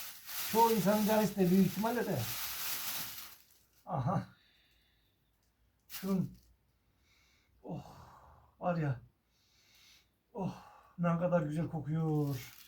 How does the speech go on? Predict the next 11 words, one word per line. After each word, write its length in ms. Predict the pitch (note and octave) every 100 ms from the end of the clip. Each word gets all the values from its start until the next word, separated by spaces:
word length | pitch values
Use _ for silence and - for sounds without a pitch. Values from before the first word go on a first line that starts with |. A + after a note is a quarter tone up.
| - - - - _ _ - - _ _ - D#3+
Az 100 | E3+
sonra 240 | - G3 F3+ F#3+
bunu 220 | F#3 F#3+ - - - - - - - - - - -
şeyin 180 | F3+ F#3
arasına 400 | G3+ G3+ F3+ F3+
sarıp 360 | F#3+ F#3+ G3 -
yiyeceğim 400 | F#3 E3+ F3 D3
inşallah. 600 | A#2+ C#3 C3 A#2 A#2+ - - - - - - - - - - - - - - - - - - -
Geri 180 | F3 F#3
kalan 300 | F3 E3+ E3
da 160 | F3+